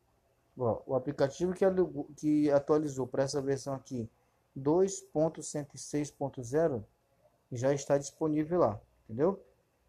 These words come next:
Aqui no Rio começou hoje, hoje é dia vinte e cinco de fevereiro, começou hoje essa versão aí, entendeu? Começou hoje esse, é alugar, o aluguel dessas bikes aí. Então é isso aí, rapaziada.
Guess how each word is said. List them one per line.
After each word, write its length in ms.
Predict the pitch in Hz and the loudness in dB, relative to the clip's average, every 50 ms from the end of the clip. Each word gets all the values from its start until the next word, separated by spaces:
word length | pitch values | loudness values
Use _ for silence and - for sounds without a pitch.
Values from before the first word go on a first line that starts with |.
| _ - | _ -6
Aqui 260 | 135 131 - - 170 | -6 -4 -4 -2 -2
no 120 | 185 175 | 0 0
Rio 200 | 151 147 180 202 | 2 2 0 0
começou 500 | 202 208 185 175 170 170 - 208 208 185 | 0 0 0 0 0 0 0 0 2 4
hoje, 240 | 165 160 156 143 139 | 2 2 2 0 0
hoje 240 | 139 147 151 147 160 | -2 -2 0 0 0
é 80 | 156 | 0
dia 220 | 151 147 165 175 165 | 0 0 0 -2 -2
vinte 220 | 151 170 170 165 | -2 -4 -8 -6
e 40 | - | -6
cinco 380 | - - - - 180 175 - 185 | -6 -6 -4 -4 -6 -6 -8 -12
de 80 | 170 | -14
fevereiro, 540 | - - 190 185 180 180 160 147 147 143 143 | -6 -4 -2 0 2 2 2 2 2 0 -2
começou 440 | - 143 139 139 - - 175 175 160 | -4 -4 -4 -4 -2 0 2 2 4
hoje 300 | 147 143 131 123 - - _ _ _ _ _ _ _ _ _ _ - | 4 2 0 -2 -8 -16 _ _ _ _ _ _ _ _ _ _ -4
essa 280 | 139 135 - - 143 | -4 -2 -2 -2 -4
versão 400 | 127 135 135 135 - - 143 143 | -2 -2 -4 -4 -2 -2 0 2
aí, 240 | 143 131 123 120 120 117 - _ _ _ - | 2 2 0 -2 -4 -8 -12 _ _ _ -12
entendeu? 360 | 117 110 127 151 170 170 - _ _ _ _ _ _ _ _ _ _ _ _ _ _ _ _ _ _ | -4 0 2 2 2 0 -4 _ _ _ _ _ _ _ _ _ _ _ _ _ _ _ _ _ _
Começou 400 | - 123 127 127 - - 147 143 | -6 -6 -4 -4 -2 0 2 2
hoje 120 | 139 135 139 | 2 2 -2
esse, 160 | 135 - 139 | -4 -4 -2
é 120 | 147 143 | 2 2
alugar, 360 | 139 139 139 143 135 135 135 | 2 2 2 2 2 2 2
o 120 | 139 139 139 | 4 4 2
aluguel 280 | 139 143 139 139 135 | 2 2 2 0 0
dessas 300 | 131 139 131 - 143 135 | 0 -2 -4 -4 -6 -6
bikes 400 | 131 131 131 135 143 139 - 147 | -2 0 2 2 2 0 -2 -2
aí. 100 | 113 104 | -2 -2
Então 280 | 104 113 117 - 180 208 | -4 -6 -6 -4 -2 -2
é 20 | |
isso 160 | 214 202 - 233 | -2 -2 0 2
aí, 100 | 175 139 | 2 2
rapaziada. 480 | 127 - 120 113 110 113 101 95 104 | 2 0 -4 -4 -4 -4 -6 -8 -10